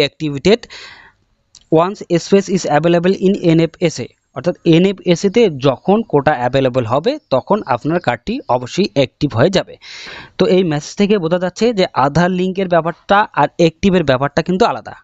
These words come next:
আপনার রেশন কার্ডের সঙ্গে আধার লিঙ্ক হয়ে গিয়েছে, এই মেসেজের মানেই হচ্ছে যে আপনার রেশন কার্ডের সঙ্গে আধার লিঙ্ক হয়েছে, কিন্তু কার্ড অ্যাক্টিভ হচ্ছে না এনএফএসএ-তে বর্তমানে অ্যাভেলেবল কোটা না থাকার কারণে। যখন এনএফএসএ-তে অ্যাভেলেবল কোটা হবে, তখন আপনার রেশন কার্ডটি অবশ্যই অ্যাক্টিভ হবে এবং রেশনের সুযোগ সুবিধা পাবেন।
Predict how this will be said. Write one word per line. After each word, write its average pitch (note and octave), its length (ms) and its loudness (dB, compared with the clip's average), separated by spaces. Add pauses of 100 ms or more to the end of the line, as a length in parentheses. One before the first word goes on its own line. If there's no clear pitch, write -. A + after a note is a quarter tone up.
(100)
আপনার E3 280 0
রেশন D3 180 0
কার্ডের D#3+ 140 -2
সঙ্গে E3+ 140 0
আধার C3+ 240 0
লিঙ্ক C3+ 220 -6 (140)
হয়ে C3 200 -4
গিয়েছে, F3+ 440 0 (120)
এই D#3+ 140 4
মেসেজের D#3 460 -2
মানেই C#3+ 260 -2
হচ্ছে D#3+ 240 -4
যে F3 100 0
আপনার C#3+ 280 -2
রেশন C#3 200 -2
কার্ডের D#3+ 160 -2
সঙ্গে F3+ 200 0
আধার C#3 280 0
লিঙ্ক C#3 180 -8
হয়েছে, D#3 380 -2
কিন্তু F3+ 220 -4
কার্ড D3 200 -2
অ্যাক্টিভ C3+ 280 -8
হচ্ছে B2 260 -4
না C4+ 140 -4 (260)
এনএফএসএ-তে E3+ 540 -2
বর্তমানে D#3 420 -4
অ্যাভেলেবল B2+ 400 0
কোটা B2 240 -2
না A2 140 -2
থাকার B2 240 -2
কারণে। A#2+ 300 -4
যখন D3 360 -2
এনএফএসএ-তে E3+ 480 0
অ্যাভেলেবল C#3 400 0
কোটা B2 260 -2
হবে, C#3+ 180 -6 (340)
তখন C3 200 0
আপনার B2 280 0
রেশন A2+ 240 0
কার্ডটি C3+ 240 0
অবশ্যই A#2 320 -2
অ্যাক্টিভ A2+ 300 -2
হবে D#3 200 0
এবং C#3 220 -4 (580)
রেশনের C3 360 -2
সুযোগ B2+ 280 -8
সুবিধা A#2 300 -2
পাবেন। A#2+ 300 -2